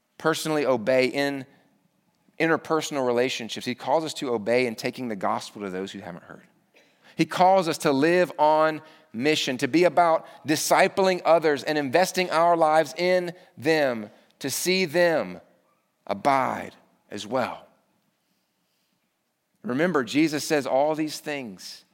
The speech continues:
He says all these things for a purpose. "These things I have spoken to you, that my joy may be in you, and that your joy may be full."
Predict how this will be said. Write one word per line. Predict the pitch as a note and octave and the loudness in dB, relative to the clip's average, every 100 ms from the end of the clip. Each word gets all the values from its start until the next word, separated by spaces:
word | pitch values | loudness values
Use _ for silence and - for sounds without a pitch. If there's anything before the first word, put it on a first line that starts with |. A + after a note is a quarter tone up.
| _ _ _ _ _ _ _ | _ _ _ _ _ _ _
He | D3 | -4
says | D3 D3 | -2 0
all | - E3+ F#3 | 2 4 4
these | F3 F3 - | 2 -2 -2
things | E3 D#3 A#2+ | -4 -4 -6
for | D3 D3+ | -4 -2
a | D3 | -2
purpose. | - C3+ - E2 - - - _ _ _ _ _ | -4 -8 -8 -14 -14 -16 -20 _ _ _ _ _
"These | D3 G3+ - | 0 0 0
things | G3+ G3 | -2 0
I | E3 | 2
have | F3 D#3+ | 2 0
spoken | - F#3 F#3+ F#3+ | 0 0 0 -4
to | - F3+ | -4 -4
you, | E3 E3+ B2 F#2 - _ _ _ _ _ _ _ _ _ _ - | 0 0 -2 -6 -16 _ _ _ _ _ _ _ _ _ _ -16
that | G#2+ | -4
my | C3+ E3+ F3 | 0 2 2
joy | B2+ C3 A#2 | 0 -2 0
may | A#2 | -2
be | A2+ A#2 | -4 -4
in | A#2 | -4
you, | A#2+ C3 F#2 E2 _ _ _ _ - | -4 -6 -6 -12 _ _ _ _ -2
and | B2 C3 | 0 0
that | B2 | -4
your | A2 D3 E3+ F3 F3 - | -2 0 0 -2 -4 -12
joy | A2+ C3 A#2+ F#2+ F#2+ - | -8 -4 -2 -2 -6 -10
may | G#2 A#2+ A#2+ A#2+ B2+ F#2+ | -6 -2 -2 -4 -8 -8
be | A2 G#2+ G#2 G#2 _ _ | -6 -4 -8 -14 _ _
full." | - F#2+ E2+ D2+ | -14 -10 -10 -12